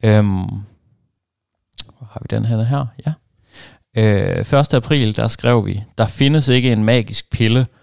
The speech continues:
udover Wegovy. Alle ved, at kosten er firs procent af resultaterne. Nu kan du med vores nye kosttilskud, Wegovy T M, droppe træningen og stadig få firs procent af dine gains.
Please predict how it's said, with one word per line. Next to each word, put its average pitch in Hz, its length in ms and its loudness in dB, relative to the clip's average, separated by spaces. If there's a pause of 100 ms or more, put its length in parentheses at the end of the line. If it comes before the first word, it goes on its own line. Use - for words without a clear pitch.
(300)
udover 104 520 4 (100)
Wegovy. 110 640 2 (1000)
Alle 160 220 4
ved, 147 220 4
at 113 100 -2
kosten 131 320 0
er 113 40 2
firs 143 260 0
procent 117 320 -2
af 104 60 -6
resultaterne. 107 800 -2
Nu 135 180 2
kan 139 160 2
du 107 120 2
med 101 180 0
vores 98 260 2
nye 127 180 4
kosttilskud, 110 720 -2 (220)
Wegovy 117 640 2 (300)
T - 100 -4 (240)
M, - 20 -6 (220)
droppe 156 260 2
træningen 131 500 0
og 110 100 -8
stadig 120 280 2
få 127 100 -2
firs 135 340 -2
procent 110 340 -4
af 98 60 -8
dine 101 180 -2
gains. 104 480 -2